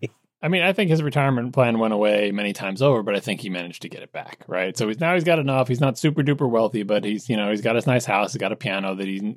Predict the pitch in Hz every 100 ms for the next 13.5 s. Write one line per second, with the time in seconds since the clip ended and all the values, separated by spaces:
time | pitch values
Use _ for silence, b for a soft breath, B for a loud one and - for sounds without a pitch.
0 | - 104 104 104 104 98 95 95 95 92
1 | 90 87 98 104 147 127 107 110 - 98
2 | 98 - 104 107 - 90 90 90 - 98
3 | - 113 117 117 113 - 131 - 151 147
4 | 156 165 175 165 185 180 - _ 196 277
5 | 220 101 87 113 151 - b b _ 175
6 | 160 139 147 170 151 165 233 233 233 226
7 | 254 - 170 175 - _ _ - 101 -
8 | - 127 143 135 - _ _ _ 139 139
9 | 127 110 123 135 123 123 98 - - 143
10 | 143 127 135 143 _ 107 104 101 92 101
11 | 92 87 87 87 - 120 - 127 135 -
12 | 117 95 95 92 90 - - 131 143 131
13 | 131 120 123 120